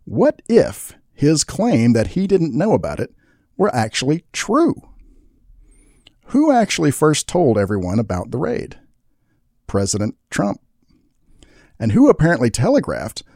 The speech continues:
the knowledge of the raid several hours prior to its commencement? Trump ally Dan Scavino. He went on Truth Social, which is President Trump's social media answer to Twitter,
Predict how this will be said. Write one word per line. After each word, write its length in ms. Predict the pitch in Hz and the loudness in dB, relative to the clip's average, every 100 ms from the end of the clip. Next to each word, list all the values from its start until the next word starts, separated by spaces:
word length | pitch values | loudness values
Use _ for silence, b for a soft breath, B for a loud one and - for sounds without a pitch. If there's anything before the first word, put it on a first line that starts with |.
| _ | _
the 80 | 104 | -2
knowledge 540 | 104 156 262 135 104 | 2 4 4 2 2
of 220 | 120 117 107 | 0 0 0
the 100 | 101 | -2
raid 400 | 101 98 110 135 | -2 0 0 2
several 480 | - 185 175 160 - | 2 2 2 0 0
hours 460 | 156 185 113 123 | 2 4 4 2
prior 720 | - - - 214 220 107 180 b b b b | -2 -8 -2 0 2 2 2 b b b b
to 140 | - 151 | 2 4
its 140 | - | 2
commencement? 640 | - 180 262 - - - - _ _ _ _ _ _ _ | 0 2 2 2 -4 -10 -20 _ _ _ _ _ _ _
Trump 280 | - 110 131 - | -2 -2 0 -2
ally 500 | 185 127 98 107 143 - | 2 2 0 -2 -4 -6
Dan 220 | 98 120 | -2 0
Scavino. 540 | 143 - 160 180 - - _ _ _ _ b b b | -2 -4 -4 -4 -6 -14 _ _ _ _ b b b
He 180 | - 131 | -2 2
went 240 | 226 208 - | 2 0 0
on 380 | 120 117 127 - | 2 4 2 -2
Truth 260 | - 156 190 | -2 -2 0
Social, 500 | - 160 135 - - _ _ | 0 0 0 -6 -12 _ _
which 120 | - - | -12 -12
is 100 | - | -4
President 360 | 104 117 117 | -2 -2 -2
Trump's 260 | - 113 - | -2 -2 -2
social 280 | 107 107 110 | -4 -2 -2
media 360 | 104 101 104 b b - | 0 0 -2 b b -6
answer 420 | 104 101 104 104 - | -4 -2 -4 -6 -8
to 80 | 101 | -10
Twitter, 440 | - 113 - | -4 -4 -6